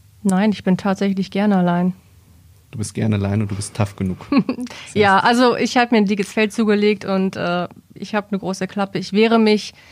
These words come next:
Speaker 1: Ähm, also von daher, ich hab keine Angst.
Speaker 2: Ja. Da schließt sich auch die nächste Frage an, weil du ja offen darüber sprichst. Was sagt deine Mama dazu, dass du offen darüber sprichst, auch in Bezug auf die Therapie?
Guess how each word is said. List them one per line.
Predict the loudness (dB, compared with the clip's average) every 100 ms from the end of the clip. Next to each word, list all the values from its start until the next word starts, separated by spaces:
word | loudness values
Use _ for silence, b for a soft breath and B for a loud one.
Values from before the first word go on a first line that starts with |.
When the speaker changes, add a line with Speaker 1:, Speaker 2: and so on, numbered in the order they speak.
| B B B -8
Speaker 1:
Ähm, | -4 -2 -2 -6 b b b b b _ _ _ _ _
also | -2 -2
von | -2 -2
daher, | 0 0 0 -2
ich | -6 -6
hab | -6
keine | -4 -2 -4
Angst. | -8 -12 -18 -20 _ _ _ _
Speaker 2:
Ja. | -4 -2 -4 -10 B B B B B B B B -8
Da | -2
schließt | 2 2 2
sich | 4
auch | 2
die | 4
nächste | 2 2 -2
Frage | -4 -2 -2 -2
an, | -2 0 0
weil | 2
du | 2
ja | 2
offen | 0 0
darüber | 2 2 0
sprichst. | -2 -4 -4 -6 -2
Was | -2 0
sagt | -2 0
deine | 2 4
Mama | 4 2
dazu, | 0 -2 -6
dass | -6 -6
du | -6 -4 -4
offen | -4 -2 -2
darüber | 0 -2
sprichst, | -4 -4 -4 -4 -14 -14 -2
auch | -2 0
in | -2
Bezug | -2 -4 -2
auf | -2
die | -4
Therapie? | -4 -4 -4 -2 -4